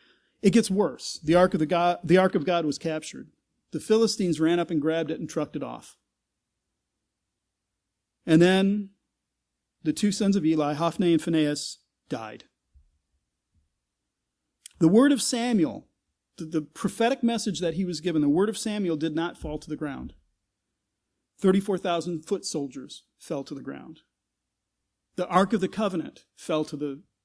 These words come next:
Philistines. But the word of the Lord came exactly true, what he said. They would die in the same day, and they did.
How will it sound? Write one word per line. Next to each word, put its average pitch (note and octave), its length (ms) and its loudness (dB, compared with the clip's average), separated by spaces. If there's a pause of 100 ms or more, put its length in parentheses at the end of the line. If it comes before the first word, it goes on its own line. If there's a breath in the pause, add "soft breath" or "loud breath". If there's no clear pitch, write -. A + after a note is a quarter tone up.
(120)
Philistines. D#3+ 760 -8 (3250)
But E3+ 140 2
the F3 80 0
word E3+ 180 2
of D3+ 60 -4
the D#3+ 60 0
Lord D#3+ 320 -2
came C#3+ 240 -2
exactly C#3+ 460 -4
true, D3+ 200 -4
what C#3 140 -6
he C#3 80 -8
said. D3 260 -6
They D3 100 4
would D3 140 4
die D#3 220 2
in D#3 120 2
the C#3+ 60 -2
same D3 260 -2
day, D3 180 -2
and C#3 100 -4
they C3+ 80 -4
did. C3 320 -8